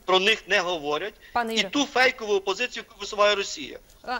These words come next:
Speaker 2: я вас почула. А от, власне,
Speaker 1: Так.
Speaker 2: чого тепер, а, а, м, чого вимагають самі білоруси? Тобто,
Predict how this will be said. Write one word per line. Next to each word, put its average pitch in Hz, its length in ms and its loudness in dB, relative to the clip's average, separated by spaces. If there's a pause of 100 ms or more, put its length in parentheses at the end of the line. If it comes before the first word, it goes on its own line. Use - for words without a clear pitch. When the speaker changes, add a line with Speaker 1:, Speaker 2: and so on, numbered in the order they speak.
Speaker 2:
я 240 180 4
вас 285 140 0
почула. 294 460 0
А 226 140 6
от, 240 100 -2
власне, 311 280 2
Speaker 1:
Так. - 80 -4
Speaker 2:
чого 302 200 0
тепер, 320 360 2
а, 277 60 -2
а, 240 840 2
м, 208 480 -4
чого 269 180 0
вимагають 294 440 2
самі 285 240 0
білоруси? 262 600 0
Тобто, 226 380 -2